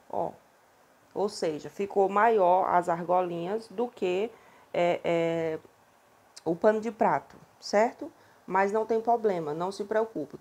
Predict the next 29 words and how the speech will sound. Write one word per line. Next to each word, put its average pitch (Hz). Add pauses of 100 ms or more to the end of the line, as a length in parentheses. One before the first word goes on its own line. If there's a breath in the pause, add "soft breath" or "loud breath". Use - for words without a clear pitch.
Você 190
vai 196
fazer 196
agora 156
essa 170
segunda 160
carreira 190 (440 loud breath)
e 214
na 226
hora 208
da 202
emenda 185
aqui 190
no 170
pano 170
de 170
prato, 180
você 190
vai 196
ver 196
que 196
fica 190
perfeito, - (800)
certo? 220 (640 loud breath)
Tô 202
falando 175
assim, 220
te -
mostrando, 165